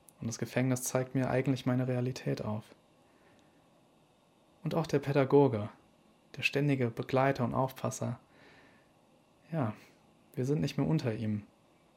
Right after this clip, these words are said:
Wir sind frei. Wir sind erwachsen geworden. Aber er ist immer noch da. Und vielleicht hilft es auch mal, einen Blick da hineinzuschauen in das Gesetz.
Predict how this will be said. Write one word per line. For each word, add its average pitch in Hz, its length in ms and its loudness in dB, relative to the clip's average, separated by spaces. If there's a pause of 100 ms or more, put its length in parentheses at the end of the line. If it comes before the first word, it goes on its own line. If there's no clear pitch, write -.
(400)
Wir 123 100 -6
sind 131 160 -2
frei. 110 440 -2 (480)
Wir 135 80 -10
sind 127 400 -2
erwachsen 131 460 -2
geworden. 104 540 -4 (1500)
Aber 127 520 0 (420)
er 131 100 -8
ist 127 100 -8
immer 147 200 0
noch 131 140 0
da. 113 360 -2 (220)
Und 127 140 -6
vielleicht 131 460 0 (580)
hilft 147 340 0
es - 200 -4
auch 123 220 2
mal, 117 280 2 (240)
einen 131 200 2
Blick 131 340 0 (800)
da - 100 -2
hineinzuschauen 123 800 4
in 107 80 -2
das 104 200 -6
Gesetz. 117 460 -12